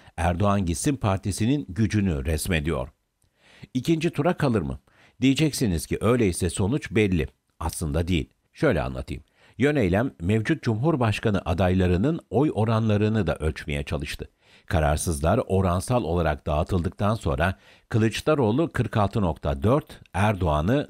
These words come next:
kırk bir nokta altı, İnce'yi dokuz nokta bir, Oğan'ı iki nokta dokuz görmüş. Bu seçimin ikinci tura kalması demek.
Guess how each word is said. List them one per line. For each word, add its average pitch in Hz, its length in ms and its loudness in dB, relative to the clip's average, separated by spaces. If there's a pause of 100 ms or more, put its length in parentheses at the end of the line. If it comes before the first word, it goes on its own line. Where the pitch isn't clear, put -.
kırk - 260 -4
bir 135 180 0
nokta 87 300 -2
altı, 85 520 0 (320)
İnce'yi 101 640 2
dokuz 113 300 -2
nokta 76 420 -4
bir, 139 220 0 (280)
Oğan'ı 113 480 0 (300)
iki 131 260 0
nokta 123 380 -2
dokuz 113 420 0
görmüş. 69 520 -4 (800)
Bu 180 80 2
seçimin 120 560 0
ikinci 143 340 -2
tura 139 240 0
kalması 101 500 0
demek. 69 320 -4